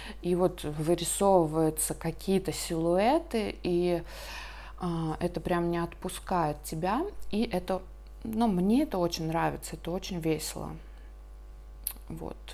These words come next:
То есть тебе никогда не скучно. Стало скучно вязать этот узор, хоп, начался какой-то другой узор.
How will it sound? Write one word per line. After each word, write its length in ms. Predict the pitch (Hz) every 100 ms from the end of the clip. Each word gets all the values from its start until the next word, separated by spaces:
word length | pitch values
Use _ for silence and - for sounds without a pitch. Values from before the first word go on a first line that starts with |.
| - - - - - -
То 40 | -
есть 180 | - -
тебе 240 | 156 185
никогда 500 | 226 202 160 160 180
не 120 | 180
скучно. 540 | 180 - 160 - - 151 - - - -
Стало 340 | - 208 202
скучно 420 | 185 190 185 -
вязать 460 | 170 160 160 151 147
этот 320 | 302 - -
узор, 320 | 247 226 220
хоп, 280 | - - 240
начался 560 | 180 160 156 151 - 185
какой-то 400 | 180 180 170 175
другой 480 | 160 160 156 147 143
узор. 300 | 151 -